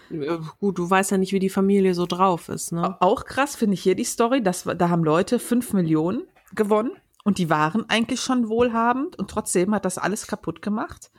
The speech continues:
Speaker 2: Äh, die Frau wurde tot aufgefunden in der Luxusvilla.
Speaker 1: <gasps>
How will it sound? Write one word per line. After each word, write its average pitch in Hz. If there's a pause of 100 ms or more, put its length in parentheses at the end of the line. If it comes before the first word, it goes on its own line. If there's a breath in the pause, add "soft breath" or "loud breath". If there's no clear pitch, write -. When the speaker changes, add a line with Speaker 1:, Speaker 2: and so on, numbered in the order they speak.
(680 soft breath)
Speaker 2:
Äh, 185 (760)
die 190
Frau 180
wurde 196
tot -
aufgefunden 269
in 196
der 160
Luxusvilla. 214 (240)
Speaker 1:
<gasps> 294